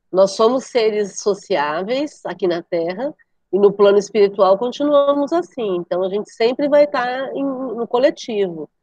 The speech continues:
Os grupos de estudos que a gente vê nos livros, que a gente vê nos filmes espíritas, é uma realidade. E, e é uma realidade, assim,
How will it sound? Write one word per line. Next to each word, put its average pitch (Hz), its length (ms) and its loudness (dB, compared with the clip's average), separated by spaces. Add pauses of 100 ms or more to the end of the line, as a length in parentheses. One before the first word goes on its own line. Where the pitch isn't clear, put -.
(400)
Os 185 180 -2
grupos 247 400 2
de 220 80 -2
estudos 202 440 -4
que - 80 -4
a 190 80 4
gente 190 300 -2
vê 196 140 2
nos 175 200 0
livros, 196 480 -4
que - 80 -8
a 175 60 -2
gente 180 220 -4
vê 180 100 0
nos 180 220 -2
filmes 185 280 -4
espíritas, 220 800 -8 (460)
é 170 80 -2
uma 190 160 4
realidade. 226 720 0 (460)
E, 185 520 -2
e 185 80 -2
é 185 60 6
uma 208 140 4
realidade, 214 640 2
assim, 214 840 -2